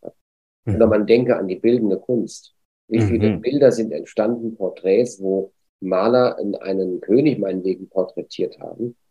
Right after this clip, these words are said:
Speaker 1: aber
Speaker 2: Ja.
Speaker 1: dann mit einem ganz besonderen Hinweis auch eine große Kritik an der Reichsführung des Königs geübt haben.
Speaker 2: Mhm.
Speaker 1: Und der König hat das mit Sicherheit gemerkt,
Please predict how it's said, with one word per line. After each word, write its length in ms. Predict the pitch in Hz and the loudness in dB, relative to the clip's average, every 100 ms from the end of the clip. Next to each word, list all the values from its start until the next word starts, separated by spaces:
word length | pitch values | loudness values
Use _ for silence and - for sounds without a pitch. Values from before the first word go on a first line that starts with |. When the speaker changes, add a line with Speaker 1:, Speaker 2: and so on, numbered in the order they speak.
| _ | _
Speaker 1:
aber 140 | - 95 | 0 4
Speaker 2:
Ja. 80 | 110 | 4
Speaker 1:
dann 100 | 120 | 4
mit 100 | 110 | -2
einem 160 | 104 | -4
ganz 340 | 123 147 180 - | 2 4 2 -2
besonderen 540 | - 127 127 117 110 | 0 2 2 0 -4
Hinweis 420 | 135 151 117 104 - | -2 -2 0 0 -2
auch 180 | - 107 | -6 -4
eine 100 | 110 | -6
große 460 | - 120 151 - | -2 0 0 -4
Kritik 500 | - 117 - 160 - | -6 -8 -6 -10 -8
an 300 | - 113 113 _ _ - | 0 0 0 _ _ 2
der 320 | 101 92 - | 4 4 0
Reichsführung 680 | 110 156 156 - 131 117 90 | 2 2 0 -2 2 2 0
des 200 | - - | -4 -10
Königs 380 | - 98 82 - | -6 -4 -4 -10
geübt 380 | - - - - | -10 -10 -10 -14
haben. 360 | - - 147 - _ _ _ | -14 -10 -10 -10 _ _ _
Speaker 2:
Mhm. 200 | 104 95 | -4 -2
Speaker 1:
Und 80 | 113 | 4
der 120 | 113 | 4
König 300 | 117 139 139 117 | 6 4 2 0
hat 80 | |
das 140 | 117 101 | -2 -2
mit 120 | 107 | -4
Sicherheit 380 | 131 120 92 - | -4 -4 -4 -6
gemerkt, 680 | 90 104 135 101 - - - | -4 0 2 2 -2 -10 -20